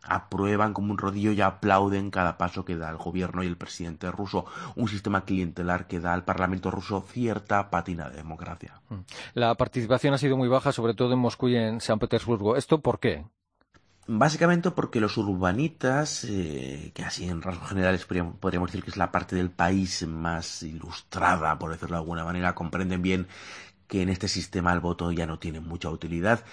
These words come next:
Speaker 1: Hay que decir que muy poca, eh, que, que aunque haya gente que,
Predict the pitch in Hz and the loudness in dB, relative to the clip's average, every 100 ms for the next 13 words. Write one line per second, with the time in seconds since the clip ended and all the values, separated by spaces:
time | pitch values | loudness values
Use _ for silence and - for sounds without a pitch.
0 | - - - 101 101 95 98 98 101 95 | -20 -16 -6 -4 0 0 0 2 2 2
1 | 92 95 95 64 69 - - - _ _ | 2 0 0 -4 -6 -8 -14 -20 _ _
2 | _ _ - - 107 90 - - 101 92 | _ _ -14 -6 0 0 0 -4 -2 0
3 | 98 104 101 - 104 95 - 98 - 95 | 0 2 2 0 -4 -4 -4 -6 -4 -4
4 | 80 71 | -2 -6